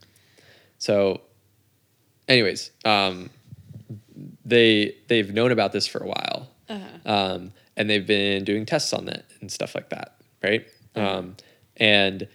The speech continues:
Speaker 1: it, like, uh, the first paper that got released was, um, from, was, uh, the story is that it was basically leaked by one of the researchers who had been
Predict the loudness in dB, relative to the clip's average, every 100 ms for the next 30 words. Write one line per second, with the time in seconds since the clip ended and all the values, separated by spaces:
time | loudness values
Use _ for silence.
0 | _ _ _ _ _ _ _ _ _ _
1 | _ _ -8 -8 -8 -14 _ _ _ -6
2 | -4 -4 -10 -20 _ -2 0 0 -2 2
3 | 4 4 4 2 4 4 4 2 0 -2
4 | -4 -4 -4 -4 -6 -2 2 2 0 -2
5 | -4 -4 -2 -2 -6 -10 -16 -20 _ _
6 | _ _ _ -2 4 6 4 0 -4 -10
7 | -16 _ -2 0 0 -2 -6 _ _ _
8 | -20 -20 -20 -20 -14 -10 -6 -4 -4 2
9 | 6 8 8 6 4 2 2 -2 -20 0
10 | 4 6 6 6 2 0 2 0 -2 -6
11 | -10 -2 0 2 2 0 -4 -6 -6 -4
12 | -4 0 -2 -2 -4 -8 _ 2 2 2
13 | 0